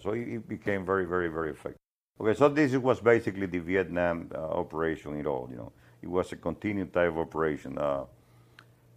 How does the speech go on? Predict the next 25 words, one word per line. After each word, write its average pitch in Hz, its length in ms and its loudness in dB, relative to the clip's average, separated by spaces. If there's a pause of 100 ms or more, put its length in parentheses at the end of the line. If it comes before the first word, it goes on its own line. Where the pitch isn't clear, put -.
(280)
General 120 300 8
Hollingsworth 87 500 6
was 78 100 -2
very, 85 220 4
f-, - 240 -8
very, 87 340 4
uh, 71 260 4 (380)
friendly. 73 460 -2 (160)
Uh, - 460 -6 (360)
we 104 120 -4
became 92 340 -2
very 80 140 0
good 73 180 -4
friends. - 300 -8 (800)
He 90 80 -4
was, 87 440 4
uh, 76 320 4 (800)
at 87 80 -4
that 98 160 6
time, 120 180 10
he 98 60 4
was 92 180 6
a 78 80 0 (540)
two-star 104 400 6
general. 85 480 2